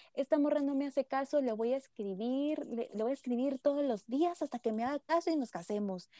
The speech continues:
Ay, esta morra no me hace caso, la voy a llamar, le voy a llevar tal cosa".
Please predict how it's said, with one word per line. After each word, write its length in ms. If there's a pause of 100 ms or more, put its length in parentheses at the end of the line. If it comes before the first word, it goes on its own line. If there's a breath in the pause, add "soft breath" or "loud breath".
(220 soft breath)
Ay, 280
esta 200
morra 220
no 120
me 80
hace 120
caso, 260
la 100
voy 100
a 80
llamar, 440
le 60
voy 120
a 40
llevar 240
tal 200
cosa". 260